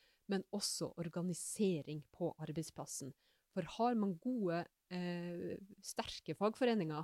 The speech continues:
og trygge tillitsvalgte, ja, så vil jo ikke den typen metoder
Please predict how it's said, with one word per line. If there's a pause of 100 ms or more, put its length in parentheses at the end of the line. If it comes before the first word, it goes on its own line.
(120)
og
trygge
tillitsvalgte, (460)
ja,
så (140)
vil
jo
ikke
den
typen
metoder